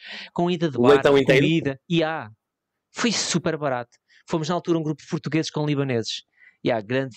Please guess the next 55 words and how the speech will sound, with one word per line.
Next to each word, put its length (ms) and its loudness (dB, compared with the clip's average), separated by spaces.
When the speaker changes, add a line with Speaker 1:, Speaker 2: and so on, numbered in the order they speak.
Speaker 1:
muito 180 -6
fixe 300 -6
a 20 -4
malta 260 -4
do, 180 -4
do 180 -6
Líbano. 280 -4
Speaker 2:
É 20 0
Speaker 1:
Ainda 100 0
hoje 80 6
Speaker 2:
sempre 160 0
uma 60 4
Speaker 1:
mantemos 100 4
o 40 8
Speaker 2:
boa 100 6
Speaker 1:
contacto. 300 0
Speaker 2:
mistura. 120 2
Speaker 1:
É 160 0
muito 360 -8
bom. 140 0
Speaker 2:
É. 20 2
Speaker 1:
Eu 40 -2
pensava 360 -4
que 100 -12
ia 60 -2
encontrar, 460 -4
eu 140 -10
pensava 300 -4
que 120 -8
ia 40 -4
encontrar 360 -6
a 20 -4
malta 360 -4
vestida 560 -4
com, 360 -2
com 260 0
a, 440 -2
com 120 -4
a 60 -2
burca 380 0
e 100 -2
et 160 -4
cetera. 360 -6
Esquece, 480 -6
super 260 -6
europeia. 500 -4
Malta 240 -4
do 80 -2
Líbano. 260 -2
Fica 180 -4
já 120 -2
a 20 -4
saber, 260 -4
o 60 -4
Líbano 440 -2